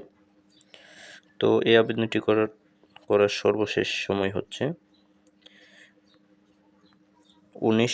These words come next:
চার দুই হাজার পঁচিশ এবং শুরু হবে বিশ তিন দুই হাজার পঁচিশ থেকে, অর্থাৎ আগামী বিশ তারিখ থেকে শুরু করে এপ্রিলের উনিশ তারিখ পর্যন্ত এই আবেদনটি করা যাবে। তো আবেদনে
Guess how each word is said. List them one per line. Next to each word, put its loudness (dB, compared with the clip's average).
চার 4
দুই -2
হাজার 0
পঁচিশ -4
এবং -4
শুরু 0
হবে 0
বিশ -2
তিন -2
দুই -2
হাজার -4
পঁচিশ -4
থেকে, -12
অর্থাৎ -8
আগামী 0
বিশ -4
তারিখ 0
থেকে -2
শুরু 0
করে -2
এপ্রিলের -2
উনিশ -2
তারিখ 0
পর্যন্ত -2
এই 0
আবেদনটি -6
করা 0
যাবে। -6
তো -20
আবেদনে 2